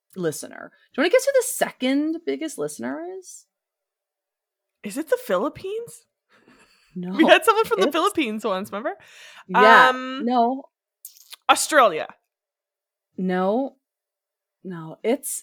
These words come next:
Speaker 1: Iran.
Speaker 2: What?
Speaker 1: Yeah, so shout out to our Iranian listeners. <laughs> Oh, I see you. I
Speaker 2: Are we
Speaker 1: see
Speaker 2: being
Speaker 1: you.
Speaker 2: trolled?
Speaker 1: I don't know.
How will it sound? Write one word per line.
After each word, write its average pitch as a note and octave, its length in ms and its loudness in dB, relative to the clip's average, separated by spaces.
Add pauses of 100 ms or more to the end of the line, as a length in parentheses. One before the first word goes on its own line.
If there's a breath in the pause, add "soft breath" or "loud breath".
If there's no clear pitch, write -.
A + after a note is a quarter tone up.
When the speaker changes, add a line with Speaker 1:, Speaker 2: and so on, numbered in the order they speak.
Speaker 1:
Iran. G#3 680 -4 (1120)
Speaker 2:
What? F3 760 -16 (840)
Speaker 1:
Yeah, G#3+ 240 -6
so B3 240 -2
shout C#4 320 0
out F#4+ 180 -2
to F4+ 260 -6
our C4+ 340 -2 (100)
Iranian G3 480 -2
listeners. F#3+ 720 -8 (140)
<laughs> E4+ 60 -2 (1040 loud breath)
Oh, - 40 -2
I D4+ 100 4
see F4+ 280 2
you. E4+ 260 0 (140)
I D#5+ 60 -2
Speaker 2:
Are - 140 6
we G#4 80 10
Speaker 1:
see E4 60 4
Speaker 2:
being D#4+ 120 4
Speaker 1:
you. D#4+ 80 -4
Speaker 2:
trolled? F#4 800 10 (840)
Speaker 1:
I G3+ 100 4
don't C4 120 6
know. A3 240 8